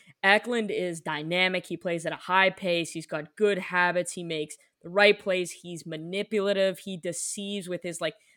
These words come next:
the way he fakes guys out and the way he hesitates. He can freeze guys. He can freeze goalies. Um, he scans the ice really well. So he's consistently anticipating at a higher level than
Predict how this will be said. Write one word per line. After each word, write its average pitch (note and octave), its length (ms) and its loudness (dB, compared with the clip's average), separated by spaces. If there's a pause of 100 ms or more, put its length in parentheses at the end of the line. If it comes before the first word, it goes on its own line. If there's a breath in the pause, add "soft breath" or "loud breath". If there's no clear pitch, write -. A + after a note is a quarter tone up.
the G3 80 -4
way G3+ 140 6
he F#3+ 120 -6
fakes G3 380 -4
guys E3+ 320 0
out A3 340 6
and E3+ 180 -6 (280)
the F#3 80 -6
way F#3 100 2
he E3 120 2
hesitates. F#3+ 580 0
He F#3+ 80 -10
can E3 140 -12
freeze A3 520 -6
guys. F3+ 560 4
He E3+ 120 -12
can D#3+ 100 -12
freeze D#3+ 260 -8
goalies. F#3+ 580 0 (440 soft breath)
Um, E3+ 460 0 (320)
he A#3 240 -4
scans F#3+ 580 0
the G3 160 -2
ice F3 340 2
really F3+ 320 -2
well. E3 240 0
So F3 200 -8
he's F#3 260 -12
consistently G3+ 1040 -4
anticipating E3 1000 -4
at D3+ 60 -6
a C3+ 40 -4 (120)
higher F3+ 280 4
level E3 340 -2
than C3 140 -12